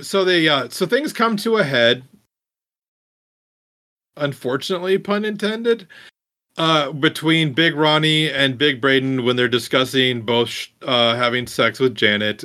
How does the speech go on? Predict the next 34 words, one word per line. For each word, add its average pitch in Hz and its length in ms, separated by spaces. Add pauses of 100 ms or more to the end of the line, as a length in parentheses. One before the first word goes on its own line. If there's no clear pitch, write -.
and 117 160
how 107 300
Janet 113 340
is 104 240
their 110 160
girlfriend. 101 1000 (680)
Um, 120 360 (200)
oh, 233 480 (440)
at 165 220
one 180 340
point, 185 360
so 185 240
Braden, 202 460
though, 170 200
is 151 140
like, 143 320 (240)
Big 127 220
Braden 151 280
is 127 140
like, 127 220 (100)
"Oh, 190 200
I 160 160
think 165 200
my 139 160
dad 170 320
is 123 140
the 127 100
Greasy 143 380
Strangler." 185 520
So 147 180
they 151 140
call 196 360
the 160 220
police 147 840